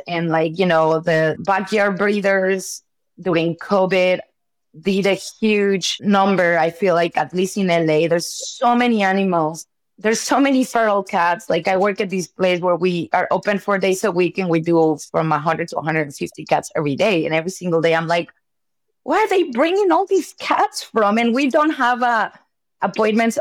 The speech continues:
until, like, two months in advance. So this is overbooked.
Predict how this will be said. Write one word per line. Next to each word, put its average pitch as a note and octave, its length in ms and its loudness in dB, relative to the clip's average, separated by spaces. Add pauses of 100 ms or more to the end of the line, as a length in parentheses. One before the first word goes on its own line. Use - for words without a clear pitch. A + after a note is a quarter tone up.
until, G#3 320 0
like, F#3+ 240 0
two A#3+ 320 2
months G#3 640 2
in G3 160 2
advance. E3 580 -2
So F3 160 2
this A#3+ 260 -2
is C#4 160 -2 (120)
overbooked. G3 680 2